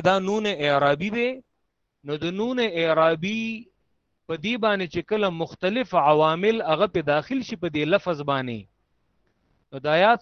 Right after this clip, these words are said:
ساتي نون اعرابي دا هغه عامل د داخلېدلو د وجې نه، د هغې د اثر نه دا محفوظ، بلکې دې باندې به هم هغه اثر راځي. لکه مثلاً، مثلاً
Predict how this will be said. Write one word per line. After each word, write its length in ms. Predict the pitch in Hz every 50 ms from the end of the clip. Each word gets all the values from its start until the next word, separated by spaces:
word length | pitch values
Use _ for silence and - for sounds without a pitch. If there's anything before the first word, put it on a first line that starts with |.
| - -
ساتي 340 | 190 185 185 180 220 220 202
نون 280 | 190 190 214 220 214 208
اعرابي 760 | 196 170 147 147 147 147 147 151 147 151 156 156 185 202 214 226 233 240 _ _ _ _ _ _ _ _ _ _ _ _ _ _ _ _ _ _ -
دا 80 | 151 151 160
هغه 240 | 165 165 160 165 160 147
عامل 360 | 156 170 175 180 196 240 269 269 226
د 80 | 196 185 156
داخلېدلو 720 | 156 156 156 151 - 170 165 165 165 156 165 208 220 214 190
د 80 | 151
وجې 360 | 160 165 185 208 208 175 220 220 214
نه، 100 | 220 220 226 233 240 240 254 _ _ _ _ _ _ _ _ _ _ _ _ _ _ _ _ _ _ _ _ _ _ _ _ _ _ -
د 20 | 147 151 160
هغې 220 | 170 175 226 254 226
د 40 | 190 180 143 151 151
اثر 240 | 151 - 220 247 233 208
نه 120 | 190 170
دا 160 | 147 165 180 180
محفوظ، 580 | 170 151 143 135 - - - 185 202 220 226 202 - _ _ _ _ _ _ -
بلکې 260 | - 170 175 - - 185 165
دې 100 | 214 262 262 214
باندې 200 | 202 190 185 185 170
به 60 | 180
هم 180 | 175 202 254 254 214
هغه 220 | 175 165 151 156 147 139
اثر 240 | 139 131 - 170 160 143 135 127
راځي. 360 | 123 120 117 104 113 113 104 95 _ _ _ _ _ -
لکه 240 | 151 175 170 - 208
مثلاً، 440 | 208 226 233 - - 175 143 135 127 113 104 92 _ _ _ _ _ _ _ _ _ _ _ _ _ _ _ _ _ _ _ _ _ _ _ _ _ _ _ _ _ _ _ _ _ _ _ _ _ _ _ _ _ _ _ _ -
مثلاً 460 | 139 185 226 - 240 226 202 170 165